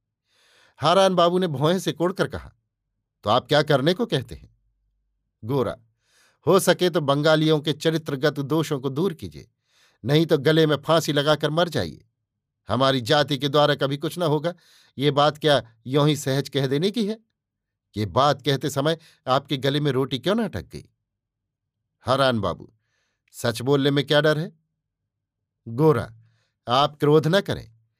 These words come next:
यदि ये बात आप यथार्थ में ही सच सच जानते तो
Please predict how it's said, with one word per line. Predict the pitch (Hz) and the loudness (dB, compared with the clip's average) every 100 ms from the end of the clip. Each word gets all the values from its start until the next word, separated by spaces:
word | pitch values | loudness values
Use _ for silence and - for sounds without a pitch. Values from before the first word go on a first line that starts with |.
| _ _ - | _ _ -4
यदि | 123 156 | 0 0
ये | 175 180 | 2 2
बात | 156 160 170 165 | 4 2 2 2
आप | 160 160 | 2 2
यथार्थ | 143 127 139 143 131 - | -2 0 0 0 0 -6
में | 123 127 | -4 -2
ही | 147 | -2
सच | - 170 - | -2 -2 -2
सच | - 151 - | -4 -6 -2
जानते | 131 131 160 185 | 0 0 0 -6
तो | 117 101 | -4 -8